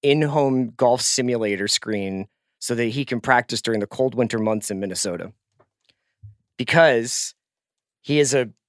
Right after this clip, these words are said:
aspiring pro golfer and has apparently come in second at a tournament at Hilton Head.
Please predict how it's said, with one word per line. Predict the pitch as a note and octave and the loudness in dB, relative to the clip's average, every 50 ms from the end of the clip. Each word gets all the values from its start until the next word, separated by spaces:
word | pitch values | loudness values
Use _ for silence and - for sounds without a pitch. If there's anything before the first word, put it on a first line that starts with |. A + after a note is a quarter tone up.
| _ _ - | _ _ -4
aspiring | C#3+ - - - C3+ C#3+ D3 D3 C#3+ C3+ C3 A#2+ | -4 -2 2 4 6 6 6 6 6 4 4 2
pro | - D3 C3 C3 | 2 2 2 4
golfer | B2 C#3+ D#3+ F#3+ F#3+ - - A2+ A2+ A2 - - - | 6 6 6 6 6 4 0 0 0 0 -2 -2 -2
and | A2+ A#2+ A#2 | -2 0 0
has | A#2 A2+ | 0 -2
apparently | C3 A2+ - - F3 F#3+ G3 F3+ C#3+ C#3 | -4 -6 0 2 4 4 4 4 2 2
come | - D3 C#3 C3 | 2 2 2 2
in | B2 A#2+ | 2 0
second | A#2+ - - C3 B2 - B2 G#2 | 0 2 2 2 2 2 0 2
at | G2+ G#2 G#2 | 2 2 0
a | G2 | 0
tournament | G2 - - A#2+ A#2 A2+ G#2+ G#2 G2+ | -2 0 0 0 2 2 0 0 -2
at | - | -4
Hilton | - - A#2+ G#2 D#2 F2 | -4 -6 -6 -6 -8 -10
Head. | F#2 F#2+ - | -14 -14 -16